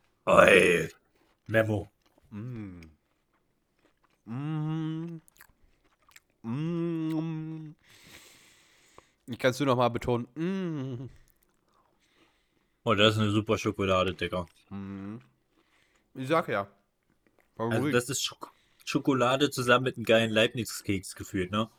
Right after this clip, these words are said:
Speaker 1: Mit
Speaker 2: Das
Speaker 1: so einem
Speaker 2: ist
Speaker 1: Butter-,
Speaker 2: Leibniz-Keks,
Speaker 1: Butter-
Speaker 2: das ist so ein Leibniz-Keks, es gibt die ja auch mit Schokolade drauf.
Speaker 1: Ah, okay.
Speaker 2: Auch geil. Ah, ich will anfangen, Coach.
Speaker 1: Ja.
Speaker 2: Ah, geschmacklich fünf Punkte.
Speaker 1: Jo.
Speaker 2: Direkt.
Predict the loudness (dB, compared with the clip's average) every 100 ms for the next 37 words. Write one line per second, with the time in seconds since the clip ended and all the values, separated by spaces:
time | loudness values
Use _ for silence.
0 | _ _ _ -4 -2 0 0 4 4 4
1 | 0 4 4 2 0 -8 -6 -2 0 0
2 | -2 -8 -6 -6 -8 -10 -8 -6 -4 0
3 | 0 0 -4 -8 -4 0 2 0 -2 -4
4 | -4 -10 _ _ _ _ _ _ _ _
5 | _ _ _ _ 0 0 0 -4 -4 -4
6 | -6 _ _ _ _ _ _ _ -2 -2
7 | 0 -2 -2 -4 _ -2 -2 -2 -6 -8
8 | -2 -2 -2 -6 -8 -8 -8 -10 _ _
9 | _ _ _ _ -2 -2 -2 _ _ _
10 | 6 6 6 0 -2 -2 -6 -8 -8 -12
11 | -12 -14 -16 _ _ _ _ _ _ _
12 | _ _ _ _ _ 2 2 2 -2